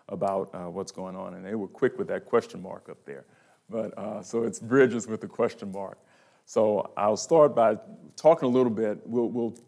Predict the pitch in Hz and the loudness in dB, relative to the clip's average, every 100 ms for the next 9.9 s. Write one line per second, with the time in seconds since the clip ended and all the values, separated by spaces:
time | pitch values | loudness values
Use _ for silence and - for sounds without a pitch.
0 | _ 175 165 127 123 117 113 101 107 107 | _ 2 2 4 0 2 -2 0 0 0
1 | 92 107 107 101 - 101 98 95 92 92 | -2 -4 -4 -6 -8 -6 -4 -6 -10 -16
2 | _ 95 - 107 98 - 135 120 101 - | _ -20 -20 -18 -18 2 4 4 0 -8
3 | _ 107 101 - 104 98 92 _ _ _ | _ -12 -12 -12 -12 -12 -14 _ _ _
4 | _ - 104 - 104 - 123 127 120 113 | _ -4 -4 -4 -12 -8 -6 -4 -4 -6
5 | - - 98 92 95 95 92 - 95 - | -8 -12 -12 -14 -16 -16 -14 -16 -18 -20
6 | _ _ _ - 95 95 90 117 185 185 | _ _ _ -8 -4 -4 -2 4 6 6
7 | 139 131 123 85 113 - 127 110 92 - | 6 6 4 2 -4 -8 -8 -8 -10 -18
8 | _ _ _ _ 139 143 135 - 110 107 | _ _ _ _ 6 6 6 0 -2 -2
9 | - - 247 233 190 160 147 - | -6 -4 0 0 4 6 6 2